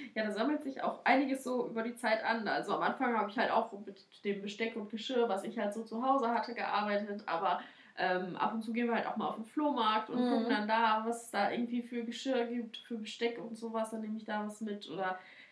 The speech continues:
Speaker 1: in, ähm, immer mal wieder, wenn ich irgendwo auch in anderen Städten bin. Letztens waren wir in Eindhoven, da habe ich
Speaker 2: Mhm.
Speaker 1: mir wieder einen Teller mitgenommen oder so. Also ich bin halt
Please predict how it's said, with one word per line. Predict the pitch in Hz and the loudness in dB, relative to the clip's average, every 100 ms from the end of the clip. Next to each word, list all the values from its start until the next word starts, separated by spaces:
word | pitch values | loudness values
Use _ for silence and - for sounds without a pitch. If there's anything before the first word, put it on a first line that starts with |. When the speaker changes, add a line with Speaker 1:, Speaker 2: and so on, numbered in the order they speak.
| 220 | -14
Speaker 1:
in, | - 208 214 | -4 0 2
ähm, | - 175 185 | 4 4 4
immer | 214 - 247 | 0 2 4
mal | 202 196 | 6 4
wieder, | 226 214 | 6 4
wenn | 208 | 4
ich | - | 0
irgendwo | 180 233 | -2 -2
auch | - - | -4 -4
in | 175 | -2
anderen | 214 220 214 | 0 0 -2
Städten | 240 240 226 | -2 -2 0
bin. | 226 | -2
Letztens | 220 202 214 - | 0 -2 -4 -4
waren | 170 | -4
wir | 180 | 0
in | |
Eindhoven, | - 226 233 226 220 202 | 2 2 2 0 -2 -2
da | 175 | 0
habe | 196 | 4
ich | |
Speaker 2:
Mhm. | 262 | 6
Speaker 1:
mir | 262 | 6
wieder | 214 | 4
einen | 196 | 0
Teller | 226 294 254 | 4 8 8
mitgenommen | 247 - 240 190 226 | 6 2 0 2 2
oder | 214 214 | 2 2
so. | 214 | 2
Also | 214 202 202 | 2 2 0
ich | |
bin | - 233 | -4 0
halt | 202 214 | 2 0